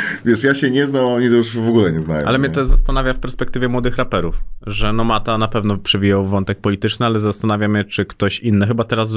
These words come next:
Speaker 1: Ale wiesz, tam są rodziny, tam wiesz, no. Jak
Speaker 2: No.
Speaker 1: Mata ma nie nawijać o polityce, jak, wiesz, jesteś mocno uwarunkowany politycznie rodzinnie? No to jest, wiesz, no to jest, wiesz, no tak samo ja nawijam, wiesz, bardzo dużo kawałków nawijałem o muzyce, bo jestem z rodziny muzyków, no.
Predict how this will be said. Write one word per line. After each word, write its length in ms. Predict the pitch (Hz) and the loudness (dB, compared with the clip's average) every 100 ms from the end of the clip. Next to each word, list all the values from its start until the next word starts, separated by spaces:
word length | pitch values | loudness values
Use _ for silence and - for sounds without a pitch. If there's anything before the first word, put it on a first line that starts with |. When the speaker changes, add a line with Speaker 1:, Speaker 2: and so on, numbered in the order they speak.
| 98 | 0
Speaker 1:
Ale 120 | 123 | 0
wiesz, 160 | 139 135 | 0 0
tam 120 | 135 | -4
są 160 | 135 135 | -2 -2
rodziny, 500 | 139 139 131 127 113 | 0 0 0 0 -2
tam 220 | 104 98 | -2 -2
wiesz, 440 | 95 80 65 - | -2 0 -2 -6
no. 320 | 80 76 76 80 | -8 -8 -10 -12
Jak 120 | - 104 | -4 -2
Speaker 2:
No. 60 | |
Speaker 1:
Mata 200 | 107 104 | -2 -2
ma 220 | 101 95 | -2 -2
nie 180 | 95 95 | -2 -2
nawijać 440 | 98 92 95 92 90 | -2 -2 0 -2 -2
o 60 | |
polityce, 500 | 85 92 90 90 - | -4 -2 -2 -4 -2
jak, 160 | 90 85 - 92 | 0 -2 -6 -8
wiesz, 320 | 92 73 - | -6 -4 -8
jesteś 520 | - - - - - | -14 -14 -8 -6 -4
mocno 260 | 87 82 87 | -4 -4 -4
uwarunkowany 580 | 82 82 82 85 82 78 | -2 -2 -4 -4 -4 -4
politycznie 480 | 76 78 80 - | -6 -8 -10 -10
rodzinnie? 500 | 71 78 76 58 55 55 - - - _ _ | -10 -10 -12 -12 -12 -14 -20 -20 -20 _ _
No 100 | 85 | -12
to 60 | 131 | -10
jest, 260 | 151 - - - - - - | -12 -16 -20 -20 -20 -20 -14
wiesz, 240 | - 202 - | -2 -2 0
no 60 | 120 | -4
to 40 | |
jest, 300 | 170 - - - - | -6 -10 -16 -20 -14
wiesz, 280 | 170 113 87 | -6 -4 -4
no 60 | 92 | -6
tak 140 | - | -4
samo 240 | 117 107 98 | -2 0 0
ja 140 | 101 | 2
nawijam, 520 | 104 104 104 101 98 | 0 0 0 -2 -4
wiesz, 300 | 98 87 - | -2 -2 -4
bardzo 320 | 87 98 101 | -6 -4 -4
dużo 340 | 101 101 98 92 | -8 -4 -4 -2
kawałków 360 | 104 101 101 | -2 -2 -2
nawijałem 340 | 107 101 104 98 | -4 -2 -2 -2
o 80 | 101 | 0
muzyce, 440 | 107 87 85 95 | 0 0 0 -2
bo 340 | 104 110 123 | -2 -2 -2
jestem 280 | 135 135 165 | -4 -4 -4
z 20 | 170 | -4
rodziny 200 | 185 196 | -2 -2
muzyków, 460 | 220 226 226 - | -2 -4 -6 -10
no. 240 | - 85 | -10 -12